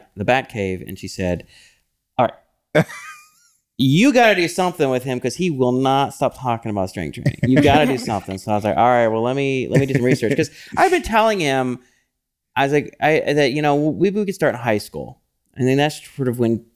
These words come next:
Speaker 1: you, you, yeah, that's my understanding when kids are old enough physically, psychologically,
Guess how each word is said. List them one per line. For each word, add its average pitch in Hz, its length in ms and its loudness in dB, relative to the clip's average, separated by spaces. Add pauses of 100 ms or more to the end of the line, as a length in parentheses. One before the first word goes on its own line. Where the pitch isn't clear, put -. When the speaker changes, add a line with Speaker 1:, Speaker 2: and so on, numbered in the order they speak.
(380)
Speaker 1:
you, 117 160 0 (240)
you, 120 240 0
yeah, 107 220 -2
that's 165 220 0
my 165 140 0
understanding 123 480 -4
when 110 160 -2
kids 104 380 -2
are 90 180 -2
old 104 260 0
enough 95 400 -2 (580)
physically, 104 1300 0
psychologically, 95 1400 -2